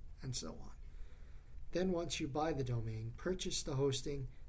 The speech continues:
and you're ready to start developing. Next, you need to decide how you're going to set up your website. Will you use a static website where nothing changes? Will you use a dynamic website tool to do a lot of the coding for you,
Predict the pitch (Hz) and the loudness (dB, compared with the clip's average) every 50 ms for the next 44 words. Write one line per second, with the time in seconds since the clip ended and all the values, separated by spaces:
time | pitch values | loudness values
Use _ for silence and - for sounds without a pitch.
0 | - - 190 131 131 131 131 123 120 123 120 127 131 127 120 117 - - - 139 | -8 -4 0 2 2 4 4 4 4 4 4 4 2 2 0 -2 -2 -2 -2 -2
1 | 127 123 - 147 127 127 143 147 139 117 117 - - - - - - - - - | -2 -2 -2 0 0 2 2 2 2 0 -2 -4 -6 -8 -8 -8 -8 -6 -6 -6
2 | - - - - - - - - - - - - - - - - - - - - | -6 -6 -8 -8 -8 -8 -8 -8 -8 -8 -10 -10 -10 -8 -8 -8 -8 -8 -8 -8
3 | - - - - 127 160 196 - - - - - - 143 143 151 165 165 - 190 | -8 -6 -2 2 4 4 4 4 2 0 -4 -2 -2 0 0 0 0 0 0 -2
4 | 175 160 156 151 - 180 165 165 151 131 139 156 165 160 160 165 160 156 156 156 | -2 0 0 0 0 0 0 0 0 0 0 0 0 0 0 0 0 2 2 0
5 | 165 165 156 143 127 - 160 156 156 156 - - 156 147 151 156 170 117 - - | 0 -2 -2 -4 -4 -4 -2 -2 -2 -2 -2 -2 -2 0 2 2 2 0 0 -4
6 | - - - - - - - - - - - - - - - 139 135 135 131 135 | -4 -6 -6 -6 -6 -6 -6 -6 -6 -6 -6 -8 -6 -2 2 4 6 6 6 4
7 | 135 120 135 143 143 139 143 123 - - - - 139 147 156 156 156 - 180 190 | 4 4 4 2 2 2 2 2 2 0 0 0 0 0 0 0 0 2 2 2
8 | 185 190 - 220 208 208 - - 160 139 123 120 131 135 - 160 139 123 123 - | 2 2 2 2 2 2 2 0 0 2 2 2 2 0 0 -2 0 0 0 2
9 | 151 147 151 165 170 214 233 233 233 - - - - - - - - - - - | 2 0 0 0 0 0 0 0 -2 -2 -6 -6 -6 -6 -8 -8 -8 -8 -8 -6
10 | - - - 135 147 147 143 143 139 135 151 160 147 147 160 127 123 139 135 131 | -4 2 4 6 6 6 6 4 4 4 4 4 4 4 2 2 4 4 2 4
11 | 131 135 147 156 170 165 - - 160 160 165 160 - - 175 165 - - - 160 | 2 2 2 0 0 -2 -2 0 0 0 0 0 0 0 0 0 0 0 2 4
12 | 160 175 185 180 - 147 120 123 147 139 143 131 123 127 143 156 160 151 143 151 | 4 4 4 2 0 -2 0 2 4 4 4 4 4 2 2 0 -2 -2 -2 -2
13 | - - 147 147 147 151 147 143 139 123 - - - 139 147 175 190 202 214 233 | -2 0 0 0 2 2 0 0 -2 -4 -4 -4 0 2 2 4 4 4 4 2
14 | 233 | 2